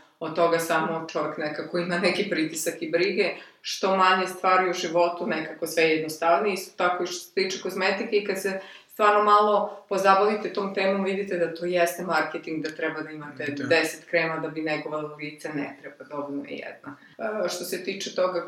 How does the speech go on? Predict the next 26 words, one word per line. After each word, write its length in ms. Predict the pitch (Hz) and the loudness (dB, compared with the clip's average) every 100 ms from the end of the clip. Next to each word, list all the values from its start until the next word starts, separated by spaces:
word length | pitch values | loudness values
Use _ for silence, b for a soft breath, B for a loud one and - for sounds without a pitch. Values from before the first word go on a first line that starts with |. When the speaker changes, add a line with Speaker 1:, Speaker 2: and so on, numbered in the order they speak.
| - | -6
Speaker 1:
koliko 320 | 180 175 - | -4 -2 -4
su 120 | - | -6
muškarci 460 | 185 - 175 170 - | -8 -4 -2 -2 -4
i 20 | |
žene 280 | 190 190 190 | -2 0 0
različiti, 520 | 175 180 208 - - | 0 0 -2 -6 -6
muškarci 460 | 196 - 190 190 202 | -6 0 0 0 0
ne 160 | 190 180 | 2 2
vole 140 | 185 | 2
imati 260 | 180 175 175 | 0 -2 0
problem 380 | 170 170 170 | 6 6 6
sa 140 | 165 165 | -2 -8
tim 260 | 170 156 B B B | -8 -10 B B B
masnim, 360 | 175 165 160 180 | 2 4 4 0
ne 100 | 185 | 2
vole 180 | 180 175 | 6 6
da 120 | 175 | 4
mažu 460 | 180 160 165 170 151 | 4 4 2 -2 2
ruke. 340 | 165 156 - | 2 2 -2
Sad 200 | - 147 | -6 -4
kad 120 | 165 160 | -2 -2
smo 160 | 165 | -2
pravili 380 | 165 160 170 156 | 0 0 0 -2
kremu 260 | 170 170 165 | -2 0 0
za 140 | 170 | 0
ruke, 560 | 160 143 - 185 226 | 0 -2 -2 0 0